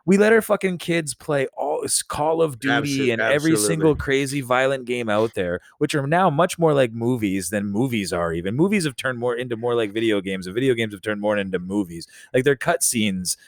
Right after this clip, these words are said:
Speaker 1: There's cutscenes in video games that are <laughs> thirty times better than, like,
Speaker 2: Yeah,
Speaker 1: fifty percent of
Speaker 2: abso-
Speaker 1: the movies out there.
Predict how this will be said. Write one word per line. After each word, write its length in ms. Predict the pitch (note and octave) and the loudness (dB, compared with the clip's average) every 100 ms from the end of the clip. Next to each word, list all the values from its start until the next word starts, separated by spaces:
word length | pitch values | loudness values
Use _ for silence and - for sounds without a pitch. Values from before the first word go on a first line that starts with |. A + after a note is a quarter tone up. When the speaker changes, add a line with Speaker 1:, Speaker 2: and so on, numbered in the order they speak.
| _ - | _ -2
Speaker 1:
There's 140 | D#3 | 0
cutscenes 460 | - G3 - E3+ D3 | 2 0 2 2 2
in 100 | C3+ | 2
video 300 | B2+ B2 G#2+ | 2 4 2
games 300 | G2 G2+ G2 | 0 -2 0
that 80 | |
are 80 | G#2 | 0
<laughs> 0 | |
thirty 560 | - - - - F#3 F3+ | 0 -12 -4 0 2 0
times 360 | - D3 C#3+ | 0 0 0
better 360 | A#2 A#2+ A#2+ G#2+ | 2 4 6 4
than, 240 | G#2 A2 | 2 -2
like, 180 | A2 A2+ | -2 -2
Speaker 2:
Yeah, 140 | A#2 C3 | 2 0
Speaker 1:
fifty 160 | B2 | 0
percent 320 | C#3 C3+ C3+ B2 | 0 2 2 0
of 60 | |
Speaker 2:
abso- 0 | |
Speaker 1:
the 80 | A2+ | -2
movies 380 | A#2+ C#3+ A2+ F2+ | 2 2 2 0
out 180 | E2 - | -4 -6
there. 180 | D#2 | -12